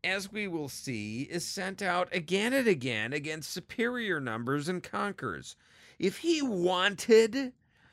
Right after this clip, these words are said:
to take the Byzantine throne, he could. Right? It wouldn't matter if Justinian had two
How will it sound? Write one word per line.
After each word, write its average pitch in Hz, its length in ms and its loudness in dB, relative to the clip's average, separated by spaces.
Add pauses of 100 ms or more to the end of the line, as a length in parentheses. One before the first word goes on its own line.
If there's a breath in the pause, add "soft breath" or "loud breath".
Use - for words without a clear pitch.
(160 soft breath)
to 180 120 -2
take 185 540 2
the 185 120 2
Byzantine 165 760 0
throne, 147 440 -2
he 143 220 0
could. 110 640 2 (1800)
Right? 156 220 0
It 214 180 -4
wouldn't 208 360 0
matter 180 400 2
if 156 220 2
Justinian 151 720 0
had 143 360 -4
two 151 440 0